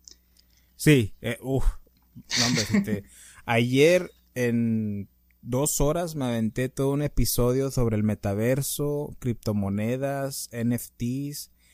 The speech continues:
y blockchains. No sé si estés familiarizado con toda esa tecnología,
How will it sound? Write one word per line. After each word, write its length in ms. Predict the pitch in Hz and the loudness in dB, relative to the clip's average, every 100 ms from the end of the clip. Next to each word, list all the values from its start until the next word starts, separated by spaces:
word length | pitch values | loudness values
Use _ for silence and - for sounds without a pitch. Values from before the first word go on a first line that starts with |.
| _ - _ | _ -20 _
y 840 | - 113 107 104 98 92 87 65 - | -8 -6 -4 -4 -6 -6 -8 -10 -14
blockchains. 920 | - - 120 127 - 143 160 156 - - | -14 -2 0 0 -2 -2 -2 -8 -10 -8
No 140 | 117 | -6
sé 80 | 123 | -6
si 60 | 131 | -8
estés 260 | - 117 | -8 -8
familiarizado 600 | 123 120 110 104 107 113 | -6 -6 -6 -6 -6 -6
con 160 | - 107 | -6 -6
toda 140 | 110 | -6
esa 100 | 110 | -6
tecnología, 640 | 117 110 110 110 - 120 | -8 2 4 4 2 0